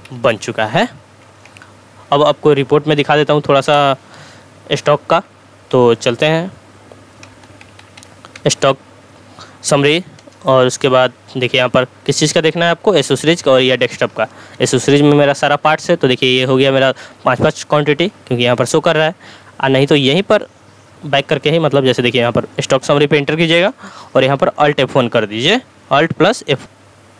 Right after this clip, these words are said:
जैसे ही Alt plus F one कीजिएगा तो यहाँ पर आपका सारा item show कर रहा है, पाँच पाँच quantity है, Dell computer भी आपका पाँच है और ये पाँच है, क्योंकि प-,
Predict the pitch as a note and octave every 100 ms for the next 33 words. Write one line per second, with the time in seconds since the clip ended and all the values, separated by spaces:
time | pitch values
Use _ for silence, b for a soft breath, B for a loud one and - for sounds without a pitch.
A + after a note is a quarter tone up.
0 | - - - - - - C3 B2 E3 E3
1 | D#3+ - - E3 - D#3 E3 D#3+ D#3 D#3+
2 | D#3+ F3 D3 C3 C3 - G#3 C4+ - -
3 | - - - - - - - C3 C#3 C#3
4 | C#3+ D#3 F3 D#3+ D#3 D#3 C3+ B2+ D#3+ E3+
5 | D#3 D#3 D#3+ D#3 C3+ C#3 D3 - D3 D3+
6 | D#3+ D3+ C#3+ D3 D3 - F#3+ D3 B2 B2
7 | - A2 B2 - C3 - C#3+